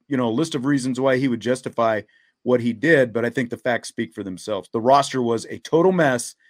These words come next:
and it took, what, four head coaches, four head coaches later to, I think it was, to di-, or maybe it was just three, to dig out of that mess in the long run. So.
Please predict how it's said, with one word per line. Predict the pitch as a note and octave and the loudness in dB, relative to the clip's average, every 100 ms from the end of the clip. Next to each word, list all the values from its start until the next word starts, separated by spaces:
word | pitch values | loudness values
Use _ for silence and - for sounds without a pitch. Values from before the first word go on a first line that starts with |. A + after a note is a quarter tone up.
| _ _ _ - | _ _ _ -6
and | A#2+ A#2+ | -4 -4
it | A#2 | -6
took, | - C3+ B2 - | -2 0 -2 -2
what, | B2+ A2 - | 0 0 -4
four | - D#3 D#3 | -2 2 4
head | D3 C#3 | 4 2
coaches, | - D3 B2 G#2 F#2 - _ _ _ _ _ _ _ | 0 0 -2 -8 -10 -16 _ _ _ _ _ _ _
four | C#3+ D#3 | 4 6
head | D3+ D3 | 6 4
coaches | D#3 D3+ C#3 A#2 | 2 0 0 -2
later | B2 B2 G#2+ F#2+ - _ - | 2 2 2 -6 -12 _ -8
to, | A2+ - | -6 -8
I | G2+ | -12
think | A#2 G#2 | -10 -10
it | A2 | -8
was, | G#2 G2+ - | -6 -6 -8
to | - | -12
di-, | G2 | -12
or | - G#2+ A#2 | -8 -8 -4
maybe | A#2+ B2+ | -2 -2
it | A#2 | -4
was | A#2 | -8
just | A2 - | -12 -14
three, | A2+ A2 G2 | -10 -10 -8
to | - | -6
dig | A#2+ C3+ | -2 2
out | C3+ C3 | 4 2
of | A#2 | 0
that | A2 - _ _ _ _ _ - | -4 -6 _ _ _ _ _ -10
mess | G#2 E2+ - _ _ _ _ _ - | -10 -10 -18 _ _ _ _ _ -16
in | F#2+ | -14
the | |
long | F2 F2 | -14 -16
run. | - - _ _ _ | -20 -20 _ _ _
So. | - | -20